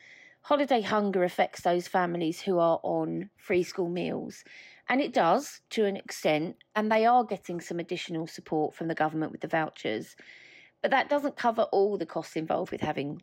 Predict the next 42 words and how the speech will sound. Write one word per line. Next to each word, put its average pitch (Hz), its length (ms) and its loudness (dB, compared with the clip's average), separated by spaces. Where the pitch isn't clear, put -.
children 143 340 0
at - 60 -4
home. 147 280 0
And 175 100 -2
I 202 80 -2
can 226 180 -4
tell 208 180 -2
you 175 140 4
that - 160 0
from 202 140 -4
<laughs> - 20 -6
personal 185 380 -2
experience, 165 680 0
that 180 220 2
your, 202 220 2
all 254 260 4
your 196 160 4
utilities 160 720 -2
go 139 160 2
up. 151 400 -2
Um, 180 480 2
you 214 140 -4
know, 175 180 2
there 208 160 4
are 233 420 4
more 175 240 -4
people 160 320 -4
in 143 80 -4
the 139 60 -12
property. - 500 -4
You 185 240 -4
have 208 220 -4
to - 100 -6
heat. 185 340 0
There's 156 220 -2
lots - 220 -2
more 160 80 0
water. 170 440 0
There's 190 280 -2
lots 196 340 4
more 180 140 2
washing. 180 400 -2